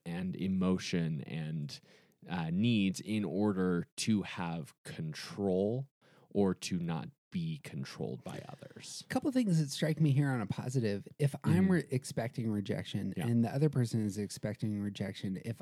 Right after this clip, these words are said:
Speaker 2: I find a person who's like me in that
Speaker 1: Mm-hmm.
Speaker 2: same way, I would imagine that would remove a lot of barriers between us.
Speaker 1: So long as that's something that you can name
Speaker 2: Yeah.
Speaker 1: or that you're at least somewhat aware of,
Speaker 2: Ooh.
Speaker 1: totally.
Speaker 2: Yeah. Okay,
Speaker 1: Yeah.
Speaker 2: there you go.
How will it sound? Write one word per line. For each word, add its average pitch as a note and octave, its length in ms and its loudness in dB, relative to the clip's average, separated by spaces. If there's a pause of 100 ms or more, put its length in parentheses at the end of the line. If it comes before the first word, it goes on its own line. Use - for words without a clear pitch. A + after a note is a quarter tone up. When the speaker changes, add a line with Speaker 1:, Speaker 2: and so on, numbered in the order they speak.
(120)
Speaker 2:
I D#3 160 0
find D3+ 440 2
a C3+ 40 4
person G2+ 540 -4
who's G2+ 300 -4
like G2+ 300 -6
me D3 460 0
in G2+ 180 4
that - 100 4
Speaker 1:
Mm-hmm. - 60 0
Speaker 2:
same A#2+ 300 4
way, B2+ 360 0 (160)
I F3 100 2
would A3 140 6
imagine D3 340 4
that C3 100 2
would A#2 140 -2
remove A#2 320 6
a A#2 40 2
lot G#2 180 0
of - 80 -8
barriers - 600 -6
between - 380 -6
us. - 320 -12 (220)
Speaker 1:
So A#2+ 240 8
long B2 280 8
as C#3+ 80 6
that's D3+ 160 6
something C#3+ 240 6
that B2 160 4
you G#2+ 140 4
can F#2 260 2
name G2+ 440 4 (180)
Speaker 2:
Yeah. A2 260 0
Speaker 1:
or G2 160 4
that F2+ 140 2
you're F#2+ 260 2
at D#2 100 -2
least - 640 -4
somewhat F#2+ 420 2
aware F#2 400 2
of, C3+ 200 0 (140)
Speaker 2:
Ooh. D3 180 2 (120)
Speaker 1:
totally. D#2 600 4
Speaker 2:
Yeah. C3+ 220 4 (240)
Okay, C#3 180 4
Speaker 1:
Yeah. G#2+ 60 4
Speaker 2:
there A#2 140 4
you A2 140 2
go. F#2+ 60 -6